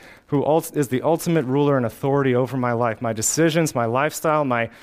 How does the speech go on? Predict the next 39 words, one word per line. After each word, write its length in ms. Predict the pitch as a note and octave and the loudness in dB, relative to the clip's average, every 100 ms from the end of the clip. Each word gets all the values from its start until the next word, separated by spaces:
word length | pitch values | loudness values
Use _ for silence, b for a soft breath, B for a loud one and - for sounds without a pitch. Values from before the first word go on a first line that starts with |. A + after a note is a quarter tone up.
| B | B
sense 320 | - E3 E3 | -2 0 2
of 100 | D#3 | 0
what 140 | B2+ A2+ | 0 -2
is 160 | A2 | -2
right 240 | A#2+ B2+ A#2 | -2 -2 -2
and 160 | G#2+ | -4
wrong." 400 | B2 D3 D3+ D3+ C#3+ B B B - | 0 2 2 0 -6 B B B -2
All 280 | D3+ G3 | 2 2
of 100 | F3 | 2
that 300 | D3 D3 C#3+ | 0 0 0
is 160 | C3 C3 | -4 -2
under 200 | C#3 C#3 | 0 2
the 140 | B2 | 2
authority 560 | A#2 - - D3 D3+ C3 | -2 -2 -2 2 2 2
of 100 | A2 | 0
a 60 | A2 | -4
king, 480 | - C#3 A2+ F2+ | -6 -6 -6 -8
Jesus. 680 | F2 A#2 A2+ F#2+ E2+ - - - _ _ _ b b b b b b b _ | -8 -4 -4 -6 -6 -8 -10 -16 _ _ _ b b b b b b b _
It's 180 | - - | -4 -2
a 40 | C4+ | 0
pretty 300 | - A3+ E3 | 2 2 2
bold 340 | D#3 D#3+ D3+ | 2 2 2
thing 220 | D#3+ D3+ | 0 0
to 160 | C#3+ C3+ | 0 -2
say 500 | - C3+ B2+ B2 G#2+ - _ - | 2 2 2 -2 -8 -16 _ -12
nowadays, 640 | A#2 A#2 A2+ A2 G#2 G2+ | -4 -2 0 0 -2 -4
too. 300 | - B2 F2 G2 _ _ _ _ b b b b | -6 -6 -6 -16 _ _ _ _ b b b b
And 160 | A#2 | -4
that's 200 | C3+ D3 | -4 -2
how 160 | D#3+ D3 | -2 -2
Jesus 360 | A#2+ B2 A#2 - | 0 -2 -4 -6
taught 240 | A#2 A#2 | -4 -2
us 160 | A2+ - | -4 -6
to 100 | A2 | -10
pray. 320 | - A2 F2+ | -6 -6 -6
"Yours 600 | G2 C3 D#3 C#3 A2 - | -6 0 2 2 0 -4
is 180 | C3 G#2 | -4 -4
the 100 | A2+ | -8
kingdom." 600 | - C3+ C#3 A#2+ F#2+ F#2 | -4 -2 0 0 -4 -8